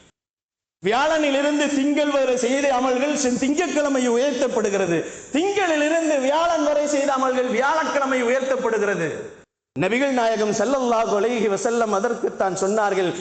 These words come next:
"நீங்கள் வாழ்க்கையிலே வாரத்தில் இரண்டு நாட்கள் நோன்பு வைத்துக் கொள்ளுங்கள்." பெருமானார் தங்களுடைய வாழ்க்கை, அறுபத்தி மூன்று வாழ்க்கை, அறுபத்தி மூணு வருடங்கள் வாழ்ந்த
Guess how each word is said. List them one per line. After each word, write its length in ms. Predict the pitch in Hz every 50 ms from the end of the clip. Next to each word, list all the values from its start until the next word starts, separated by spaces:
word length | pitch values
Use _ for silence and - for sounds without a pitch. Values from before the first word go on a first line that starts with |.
| 190 - - - - 156
"நீங்கள் 300 | 202 226 226 220 214 202 190
வாழ்க்கையிலே 760 | 180 185 214 247 294 302 - - 262 247 240 233 233 220 208
வாரத்தில் 600 | 190 190 233 247 254 254 247 247 247 220 214 202
இரண்டு 260 | 190 220 233 240 240 226
நாட்கள் 400 | 220 214 208 180 - 208 196 196
நோன்பு 220 | 202 220 202 190 190
வைத்துக் 280 | 180 165 170 180 165 175
கொள்ளுங்கள்." 400 | 170 151 147 143 143 131 120 110 101 - - - - - _ _ _ _ _ _ -
பெருமானார் 560 | 233 320 339 349 330 320 311 302 285 269 269
தங்களுடைய 480 | 277 285 320 320 320 311 311 302 285
வாழ்க்கை, 480 | 269 269 302 330 349 349 - 339 349 330 294
அறுபத்தி 460 | 285 302 330 349 359 330 285 330 330
மூன்று 280 | 311 311 311 294 277 269
வாழ்க்கை, 440 | 277 302 339 339 330 330 349 320 - - - - - -
அறுபத்தி 440 | - 214 302 339 349 349 349 349 330
மூணு 300 | 311 311 311 302 302 294 277
வருடங்கள் 540 | 285 294 330 349 359 349 349 330 311 302 285
வாழ்ந்த 280 | 277 285 294 285 277